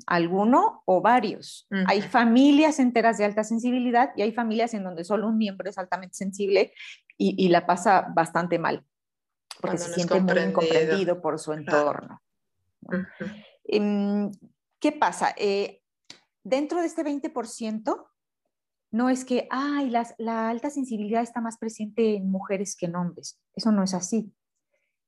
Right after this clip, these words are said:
Speaker 1: Cincuenta por ciento, demuestran los estudios, que de esta población, eh, altamente sensible son hombres y el otro cincuenta por ciento son mujeres. Entonces, si tú vas a Japón, te vas a encontrar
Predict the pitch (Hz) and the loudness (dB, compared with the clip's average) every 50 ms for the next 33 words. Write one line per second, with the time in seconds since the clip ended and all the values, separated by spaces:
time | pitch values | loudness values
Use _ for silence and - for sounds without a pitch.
0 | _ _ - - - 247 247 240 240 - 320 330 339 330 370 370 370 - 233 220 | _ _ -2 4 6 6 6 6 6 6 6 6 6 4 2 2 2 2 0 0
1 | - - - 220 202 202 196 196 247 311 370 - 214 202 190 185 185 185 - 185 | 0 -4 -2 0 0 0 -2 0 -2 -2 -2 -2 -4 -2 -2 -2 -4 -6 -8 -8
2 | 175 175 175 170 - - - 214 214 220 269 302 294 - _ _ _ _ _ - | -8 -8 -10 -12 -10 -4 -2 0 2 2 2 2 0 -4 _ _ _ _ _ -4
3 | 196 185 185 185 185 185 185 - 202 202 190 175 180 175 180 - 190 180 180 175 | -4 0 0 0 0 0 -2 -4 -6 -4 -2 -2 -2 -4 -4 -4 -6 -4 -4 -6
4 | 175 180 - - 170 170 170 165 165 - 180 175 180 180 180 175 175 180 180 175 | -6 -8 -6 -4 -4 -2 -2 -2 -4 -4 -4 -4 -2 -4 -4 -4 -4 -4 -6 -4
5 | 180 208 208 240 254 - - - 196 190 196 208 214 233 285 302 302 - - 202 | -2 0 2 2 2 0 -2 -4 -4 -2 0 2 4 4 2 2 0 -2 -2 0
6 | 202 202 196 196 226 220 - 208 185 185 180 180 180 202 196 185 180 - - 175 | 0 0 -2 -4 -6 -6 -6 -8 -6 -6 -8 -6 -6 -6 -6 -6 -6 -6 -10 -14
7 | 175 - 190 185 - - 180 180 175 175 175 - - 202 190 165 - _ - - | -14 -14 -16 -16 -12 -10 -6 -6 -6 -6 -6 -4 -2 -2 -2 -2 -4 _ -16 -16
8 | - - - _ _ _ _ - - - - - - 220 226 202 226 226 226 214 | -16 -16 -18 _ _ _ _ -20 -20 -20 -10 -2 2 2 4 4 4 4 4 2
9 | 214 185 - - - 196 190 262 262 294 311 302 302 240 - 214 202 202 196 - | 2 0 0 -4 -6 -2 2 4 4 4 4 4 2 0 2 2 0 0 2 2
10 | 208 208 220 294 339 330 - _ - 202 185 185 190 208 208 202 202 185 175 175 | 4 4 4 2 0 -4 -10 _ -4 -2 -2 -2 -2 -4 -6 -4 -4 -6 -6 -4
11 | 180 180 170 - - | -2 -2 -2 -2 -4